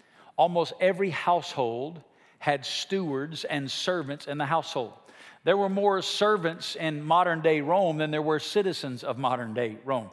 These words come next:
They served and worked in the households. And these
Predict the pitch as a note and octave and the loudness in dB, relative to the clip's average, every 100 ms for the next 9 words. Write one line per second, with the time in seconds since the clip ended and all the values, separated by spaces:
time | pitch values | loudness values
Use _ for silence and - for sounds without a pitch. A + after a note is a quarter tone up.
0 | - - - D#3+ D#3 - - - F#3 F#3+ | -18 -20 -2 2 2 -2 -10 0 2 4
1 | G3 F3 D3 D#3 F#3 - D#3 E3 D3+ E3+ | 4 2 2 2 2 0 -2 0 2 2
2 | E3 - C#3 G#2+ - - - - - _ | 2 0 -2 -2 -12 -18 -18 -20 -20 _
3 | D#3 D#3+ C#3+ - - _ C#3+ F#3 E3 - | 0 0 -2 -10 -20 _ 0 2 0 -6